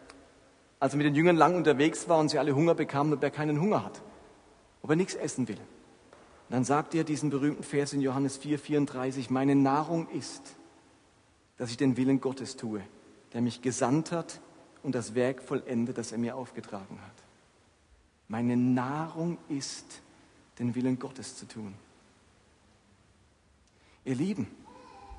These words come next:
Jesus hat in seinem Leben einen Hunger, der größer ist als aller Bauchhunger, als aller menschlicher Hunger. Dieser Jesus hat eine, einen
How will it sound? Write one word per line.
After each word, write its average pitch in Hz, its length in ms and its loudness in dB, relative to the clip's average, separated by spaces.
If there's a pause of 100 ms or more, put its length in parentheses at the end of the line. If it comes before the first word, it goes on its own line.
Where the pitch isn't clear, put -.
(1200)
Jesus 196 400 2
hat 180 140 0
in 170 100 2
seinem 156 260 2
Leben 170 400 4
einen 135 300 2 (140)
Hunger, 123 340 0 (1080)
der 143 120 4
größer 156 540 4
ist - 380 -4
als 139 320 -2
aller 151 380 2 (580)
Bauchhunger, 127 600 0 (480)
als - 100 -18
aller 135 180 -4
menschlicher 127 460 -2
Hunger. 98 220 -10 (1200)
Dieser 143 180 0
Jesus 165 480 4
hat 170 160 0
eine, 156 240 0 (240)
einen 156 260 2